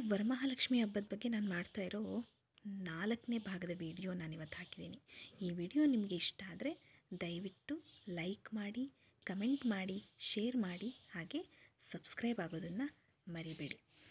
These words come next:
ಇವತ್ತಿನ ವಿಡಿಯೋದಲ್ಲಿ ನಾನು ನಿಮಗೆ ಕಂಕಣ ತಯಾರಿ ಬಗ್ಗೆ ಹೇಳ್ತಾ ಇದ್ದೀನಿ,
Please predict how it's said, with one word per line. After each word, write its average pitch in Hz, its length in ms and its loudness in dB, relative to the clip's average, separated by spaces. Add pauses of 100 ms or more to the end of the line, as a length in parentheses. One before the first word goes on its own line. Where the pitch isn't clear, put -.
(280)
ಇವತ್ತಿನ 339 540 4
ವಿಡಿಯೋದಲ್ಲಿ 269 540 6
ನಾನು 247 200 0
ನಿಮಗೆ 233 220 4 (140)
ಕಂಕಣ 214 320 0 (400)
ತಯಾರಿ 190 400 -2
ಬಗ್ಗೆ 180 260 -2
ಹೇಳ್ತಾ 175 320 -4
ಇದ್ದೀನಿ, 185 280 -2